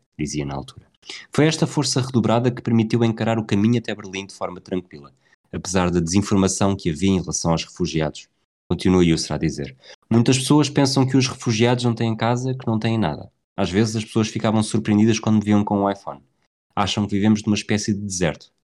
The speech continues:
Mas não, tínhamos tudo como noutros países." Mardini passou pela Macedónia do Norte, pela Sérvia, pela Hungria, pela Áustria e Munique, antes de chegar à capital alemã, Berlim, em setembro de dois mil e quinze.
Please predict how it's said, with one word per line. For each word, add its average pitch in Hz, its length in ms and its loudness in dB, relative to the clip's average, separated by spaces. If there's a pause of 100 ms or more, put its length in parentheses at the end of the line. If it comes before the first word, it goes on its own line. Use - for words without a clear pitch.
(180)
Mas 92 200 -2
não, - 260 -4 (320)
tínhamos 95 340 2
tudo 131 400 2 (100)
como 98 200 2
noutros 82 240 -2
países." 67 400 -6 (480)
Mardini 139 400 4
passou 143 300 0
pela 127 260 4
Macedónia 107 420 2
do 95 100 4
Norte, 120 380 2
pela 87 140 -6
Sérvia, 107 420 -2
pela 90 160 -4
Hungria, 98 440 0
pela 85 280 0
Áustria 107 400 0 (520)
e 110 100 6
Munique, 107 480 4 (240)
antes 113 220 2
de - 60 -2
chegar 101 200 0
à 95 60 -2
capital 73 680 -10 (140)
alemã, 82 500 0
Berlim, 85 460 2 (300)
em 120 100 4
setembro 117 420 2
de 104 120 2
dois 95 180 2
mil 92 140 2
e 87 40 2
quinze. - 380 -12